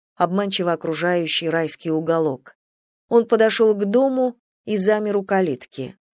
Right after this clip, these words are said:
В окнах горел свет, дверь оставалась распахнутой настежь.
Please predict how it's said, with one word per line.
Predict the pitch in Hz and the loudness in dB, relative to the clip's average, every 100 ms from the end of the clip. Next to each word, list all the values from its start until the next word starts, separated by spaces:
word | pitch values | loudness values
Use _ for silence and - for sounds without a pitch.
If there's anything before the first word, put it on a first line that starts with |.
| _ _ _ _ | _ _ _ _
В | 180 208 | 0 2
окнах | 294 285 254 | 2 0 0
горел | 208 220 233 240 | 2 2 4 2
свет, | 226 - 156 143 - - _ _ 170 | 0 -2 -2 -2 -4 -18 _ _ -4
дверь | 175 214 226 | 2 4 4
оставалась | 196 185 180 196 190 185 | 0 -2 0 2 0 -2
распахнутой | 170 - 185 180 175 160 175 | -4 -2 -4 -4 -8 -4 -4
настежь. | 175 175 135 - 127 - - | -2 -4 -4 -8 -8 -6 -8